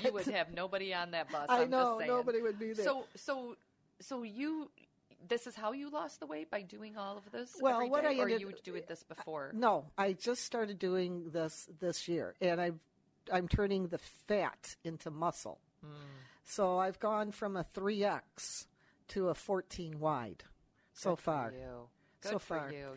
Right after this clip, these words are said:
Speaker 2: You're motivating all of us, just for the
Speaker 1: Well,
Speaker 2: record.
Speaker 1: aren't you, Adele?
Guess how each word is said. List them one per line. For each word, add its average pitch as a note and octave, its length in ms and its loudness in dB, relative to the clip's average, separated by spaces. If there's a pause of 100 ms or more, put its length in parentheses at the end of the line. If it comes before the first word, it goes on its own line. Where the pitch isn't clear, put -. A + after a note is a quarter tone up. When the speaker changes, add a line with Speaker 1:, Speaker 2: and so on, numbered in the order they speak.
(100)
Speaker 2:
You're F3+ 100 -6
motivating F3 540 -4
all D3 180 -4
of D#3 100 -6
us, - 220 -6
just - 200 -16
for - 80 -6
the G3 60 0
Speaker 1:
Well, F3 280 4
Speaker 2:
record. B2 180 -10 (160)
Speaker 1:
aren't F#3 240 -4
you, G3 140 2
Adele? D3 380 2